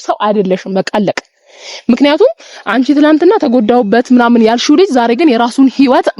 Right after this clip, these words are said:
መስመር እየመራ ነው። በቃ አይመለከትሽም ስለሱ ህይወት። ሄርሜላ መጣሽ፣ በቀለች መጣሽ፣ በቀሉ አይመለከትሽም። ገባሽ አይደል? ምንም ስለሱ ወደኋላ ተመልሰሽ አብርሃም፣ ሄርሜላ፣ ሩታ ምናምን የምትይበት ምንም አይነት ኬዝ የለም። ስለ-፣ ሲቀጥል ደግሞ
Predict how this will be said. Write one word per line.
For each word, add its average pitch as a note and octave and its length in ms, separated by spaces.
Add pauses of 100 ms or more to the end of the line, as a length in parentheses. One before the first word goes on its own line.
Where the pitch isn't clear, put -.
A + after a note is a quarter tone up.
(300)
መስመር C4 520
እየመራ A3+ 480
ነው። F3 120
በቃ - 180
አይመለከትሽም G#3 680
ስለሱ G3 220
ህይወት። E3+ 220
ሄርሜላ A3 480
መጣሽ፣ C#4 340
በቀለች G3 420
መጣሽ፣ C4+ 260
በቀሉ - 280
አይመለከትሽም። G#3 840 (340)
ገባሽ G#3+ 300
አይደል? D4+ 180 (280)
ምንም D4+ 280 (460)
ስለሱ C4+ 380 (460)
ወደኋላ C4+ 420
ተመልሰሽ D#4 560
አብርሃም፣ C#4+ 420
ሄርሜላ፣ G#4 400 (260)
ሩታ C#4+ 300
ምናምን C4 280
የምትይበት D#4 400
ምንም B3 260
አይነት G3 220
ኬዝ G#3+ 160
የለም። - 240
ስለ-፣ C4 240
ሲቀጥል D4+ 440
ደግሞ A#3 220